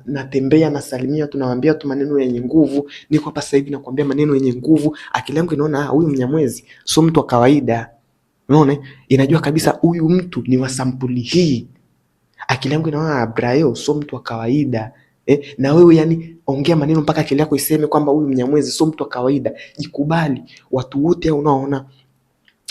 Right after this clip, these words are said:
ni wakubwa, eh, walikuwa watu fulani wanatisha, siku hizi mna-, mnawaweka kwenye ma wallpaper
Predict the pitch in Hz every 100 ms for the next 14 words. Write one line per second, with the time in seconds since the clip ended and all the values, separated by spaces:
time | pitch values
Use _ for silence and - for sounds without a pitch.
0 | _ 139 127 117 127 156 151 135 120 110
1 | - - 147 156 - 127 117 - 139 127
2 | 117 - - 131 120 110 - 135 123 -
3 | 139 139 127 123 113 131 120 123 135 -
4 | 127 123 117 117 113 110 139 135 135